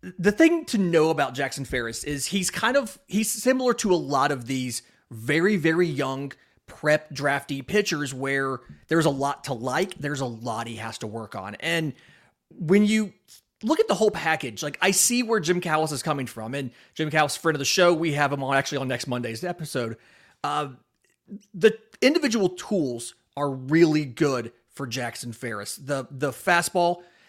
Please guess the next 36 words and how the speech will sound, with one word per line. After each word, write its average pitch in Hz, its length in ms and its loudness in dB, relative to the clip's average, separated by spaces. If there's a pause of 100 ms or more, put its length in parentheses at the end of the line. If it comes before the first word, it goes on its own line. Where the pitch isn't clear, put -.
the 135 220 0
velocity 156 880 -2
isn't 160 680 -2 (220)
where 143 360 0
you 139 460 -4
would 143 240 -2
think 139 480 -6
a 143 100 0
number 127 260 -2
one 127 220 0
pitcher's 123 480 -6
velocity 117 540 -6
would 107 200 -10
be. 170 180 -2
But 151 140 -2
again, 110 280 -10 (160)
he's 113 180 -10
nineteen 113 360 -8
years 107 200 -6
old. 156 240 0
It 143 100 -4
sits - 380 -4 (300)
n-, 143 260 -8
low 147 360 0
to 147 80 2
mid 131 220 -2
nineties, 104 480 -8
right? 120 160 -4
He 123 60 -2
can 120 160 -8
touch 123 320 -8
ninety-three, 127 360 -6
ninety-four 123 440 -6
with 107 180 -12
it. - 160 -8 (380)
But 151 380 -4